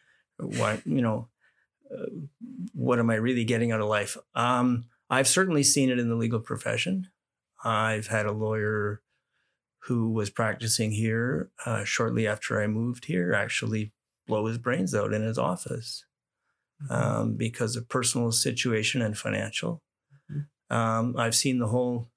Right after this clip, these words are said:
Speaker 1: spectrum, you know, that's the extremist, uh, the,
Speaker 2: Absolutely.
Speaker 1: the extreme
Speaker 2: Mm-hmm.
Speaker 1: example. But, you know, lawyers where depression has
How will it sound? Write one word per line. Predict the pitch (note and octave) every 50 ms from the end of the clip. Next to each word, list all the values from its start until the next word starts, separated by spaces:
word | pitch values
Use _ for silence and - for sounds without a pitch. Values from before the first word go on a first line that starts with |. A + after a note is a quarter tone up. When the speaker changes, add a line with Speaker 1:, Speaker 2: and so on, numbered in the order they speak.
| _ -
Speaker 1:
spectrum, | - - - - - - _ - C#3 D3 C#3+ C#3+ - - A#2 A2+ A2 A2 A2 A2 A2 - _ _
you | A#3+ F3+ C3
know, | A#2 G2 G#2 G#2+ A2+
that's | A#2 A#2+ A#2 - -
the | C3+ B2+ A#2 A#2+ A2
extremist, | G#2 - - - - C#3 C3 A2+ A2 G#2 G2 - - - - - -
uh, |
the, | A#2
Speaker 2:
Absolutely. | A2 - - C3+ C3 - A#2+ A#2+ B2+ A#2+
Speaker 1:
the | A#2+ A#2 G#2
extreme | - - A#2 C3+ C3 A#2+
Speaker 2:
Mm-hmm. | A#2+
Speaker 1:
example. | A2 G#2+ A2 G#2+ G2 G2+ A#2 - C#3 C#3 B2 - - - - - - - _ _ _ _ _ -
But, | C3 B2 A#2+ A2+ A#2 - _ - -
you | - C#3 C3+
know, | B2 A#2+ B2 A#2+ A#2+ - - - - - - - - _ _ _ - - F3+
lawyers | D3+ C#3 C3+ B2+ C3 B2 A#2+ A#2 A#2 A#2
where | B2 A#2+ A#2 A#2 A2+
depression | A2 A#2+ G#2 - - B2 A#2+ A#2 - - E3 D#3+ E3 D3
has | B2+ A2+ G2+ G#2 A2 A2 A2 A2+ A2 A2 A2 A#2 -